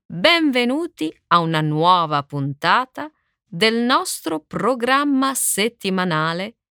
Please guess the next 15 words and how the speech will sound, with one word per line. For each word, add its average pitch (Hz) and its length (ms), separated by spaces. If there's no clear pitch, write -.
di 277 320
livello 226 640
intermedio, 254 1040
News 202 580
in 240 160
Slow 196 320
Italian. 185 680
Buon 311 420
anno 311 680
a 311 360
tutti! - 560
Che 165 140
sia 180 580
un 185 200
anno 254 560